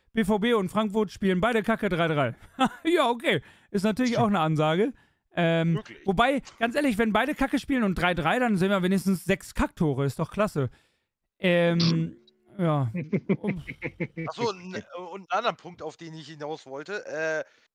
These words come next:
Speaker 2: von wegen auch, wir haben keinen Führungsspieler. Ich denke schon, also jedenfalls gestern Abend habe ich Sabitzer als Führungsspieler gesehen.
Speaker 1: Das stimmt.
Speaker 2: Der auch,
Speaker 1: Der
Speaker 2: der
Speaker 1: aber
Speaker 2: auch
Speaker 1: gesperrt
Speaker 2: unter
Speaker 1: ist, ne?
Speaker 2: anderem
Speaker 1: Der aber gesperrt
Speaker 2: der,
Speaker 1: ist.
Speaker 2: ja, das ist die Sache. Das ist das Dumme dabei. Aber, äh,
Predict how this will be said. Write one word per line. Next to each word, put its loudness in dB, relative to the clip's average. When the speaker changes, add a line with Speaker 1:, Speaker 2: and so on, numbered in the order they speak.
Speaker 2:
von -16
wegen -14
auch, -10
wir -8
haben -6
keinen -14
Führungsspieler. -12
Ich -20
denke -14
schon, -10
also -4
jedenfalls -12
gestern -6
Abend -6
habe -12
ich -20
Sabitzer -4
als -4
Führungsspieler -12
gesehen. -16
Speaker 1:
Das -2
stimmt. 2
Speaker 2:
Der 2
auch, -4
Speaker 1:
Der -2
Speaker 2:
der 6
Speaker 1:
aber 6
Speaker 2:
auch 2
Speaker 1:
gesperrt 4
Speaker 2:
unter 4
Speaker 1:
ist, 0
ne? 4
Speaker 2:
anderem 0
Speaker 1:
Der 2
aber 2
gesperrt 0
Speaker 2:
der, 2
Speaker 1:
ist. -6
Speaker 2:
ja, 8
das -8
ist -16
die -12
Sache. -2
Das -6
ist -14
das -16
Dumme -8
dabei. -4
Aber, -2
äh, -4